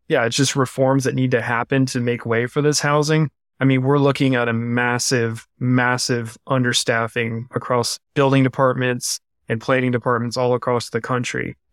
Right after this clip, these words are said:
And, you know, you've seen time frames literally double overnight when it comes to getting and seeking approvals. So we have a very exorbitant headwind ahead of us in the development space and real estate investment space. And, you know, at a time whenever,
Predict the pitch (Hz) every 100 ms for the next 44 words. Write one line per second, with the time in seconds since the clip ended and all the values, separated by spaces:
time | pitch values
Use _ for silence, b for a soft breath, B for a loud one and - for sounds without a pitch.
0 | 131 123 120 120 127 143 131 123 131 -
1 | 139 127 - 135 131 127 127 123 113 127
2 | 127 120 113 127 120 120 120 120 113 117
3 | 113 120 113 113 _ _ 131 120 - 127
4 | - 117 120 117 123 127 - 127 117 113
5 | - 127 117 113 127 - _ - - 131
6 | 123 120 123 _ 131 135 139 143 131 117
7 | _ 123 139 143 139 131 123 127 127 127
8 | 120 120 123 127 135 123 139 139 147 147
9 | - 139 127 113 120 117 123 123 120 -
10 | 120 127 - 120 120 - 123 113 117 -
11 | 120 - 120 120 127 127 117 113 _ _
12 | _ 139 - 120 117 - 131 127 123 120
13 | 120 117 117 113 113